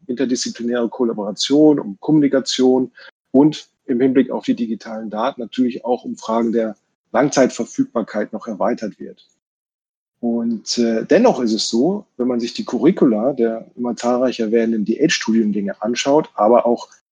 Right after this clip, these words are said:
die vorgesehenen Rollen in den D-H-Projekten,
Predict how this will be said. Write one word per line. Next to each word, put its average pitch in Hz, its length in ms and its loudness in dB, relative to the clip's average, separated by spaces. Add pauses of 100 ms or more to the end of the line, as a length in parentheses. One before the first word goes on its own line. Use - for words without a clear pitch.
(140)
die 117 80 -4
vorgesehenen 117 640 2
Rollen 123 520 4
in 110 160 -6
den 101 260 -8 (180)
D-H-Projekten, 110 1080 -6